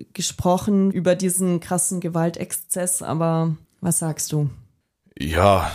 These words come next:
Speaker 2: was soll man da sagen? Also, ich glaub, dass das halt eine unglaubliche Ermittlungsarbeit war, zu checken, wer hat da wen und was und in welcher
Speaker 1: Mhm.
Speaker 2: Reihenfolge,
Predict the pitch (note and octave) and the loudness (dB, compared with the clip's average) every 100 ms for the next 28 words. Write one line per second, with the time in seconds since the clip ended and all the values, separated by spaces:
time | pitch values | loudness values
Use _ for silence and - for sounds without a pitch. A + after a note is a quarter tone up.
0 | - - - - D#2 E2 F2 D#2+ D#2+ D#2 | -8 -8 -10 -6 -4 -2 0 0 0 0
1 | D#2 F#2 F2 D#2 A1 F2 F2+ - - - | 2 2 2 -2 0 0 0 -2 -10 -20
2 | - D#2+ D#2+ E2 D#2 D2 A#1+ G1+ - - | -2 0 2 2 2 0 -2 -6 -14 -20
3 | _ - - - _ - E2+ - F#2 F#2+ | _ -18 -16 -16 _ -6 -4 4 4 4
4 | D#2+ - E2 D#2+ D#2 D2+ - - C3 B2+ | 0 -2 0 0 0 -4 -4 0 2 2
5 | F#2 F2+ F2+ E2+ D#2 E2+ - D#2+ D#2+ - | 2 2 2 0 0 0 0 -2 -2 -2
6 | D#2 D2 - D2+ F#2 - - _ - D#2 | 0 0 0 2 2 0 -8 _ -4 -4
7 | - F2 - F2 - - D#2+ E2+ F2+ E2 | 0 -2 0 -4 -4 -12 -2 2 4 4
8 | F2 - D#2+ D#2+ D#2 D2 - - - E2 | 0 0 2 4 2 0 -8 -20 -2 2
9 | F#2 G2 - F2 D2+ - E2+ - - - | 2 2 -2 -4 -4 0 0 0 -4 -6
10 | D#2+ D2+ D#2 D#2+ D#2+ D#2 E2 D#2+ - D2+ | -4 -2 2 2 2 4 4 4 2 2
11 | E2 F#2+ | 2 0